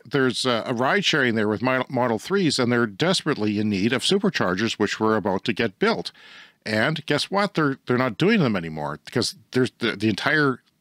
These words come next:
let's remind people what happened. I, I know what happened. He, um,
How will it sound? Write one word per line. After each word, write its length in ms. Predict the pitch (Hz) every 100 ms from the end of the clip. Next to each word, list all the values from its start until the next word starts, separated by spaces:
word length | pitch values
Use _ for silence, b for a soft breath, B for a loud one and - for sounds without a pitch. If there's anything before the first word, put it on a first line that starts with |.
| -
let's 240 | 110 92 -
remind 380 | 101 127 156
people 400 | - 113 92 92 B B B B B B B -
what 160 | 110 92
happened. 440 | 104 - 78 - - -
I, 180 | - 120
I 120 | 107
know 140 | 135 226
what 120 | 214
happened. 480 | - - - - -
He, 360 | 101 95 147 143
um, 380 | 135 127 120